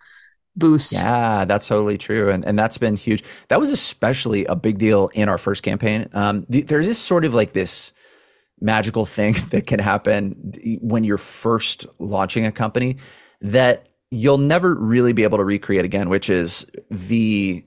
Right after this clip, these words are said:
Speaker 2: sort of pr-, press release or the, the announcement,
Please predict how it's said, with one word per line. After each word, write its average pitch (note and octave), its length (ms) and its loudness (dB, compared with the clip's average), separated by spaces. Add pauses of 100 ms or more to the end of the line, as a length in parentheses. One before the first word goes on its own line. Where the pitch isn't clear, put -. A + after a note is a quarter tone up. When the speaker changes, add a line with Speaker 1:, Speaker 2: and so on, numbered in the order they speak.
Speaker 2:
sort A#2 280 0
of G2 140 -8
pr-, - 180 -20 (120)
press G#2+ 320 -2
release G#2+ 600 -2
or F#2+ 340 0
the, G2 400 0 (140)
the G#2 140 -2
announcement, G2+ 600 -2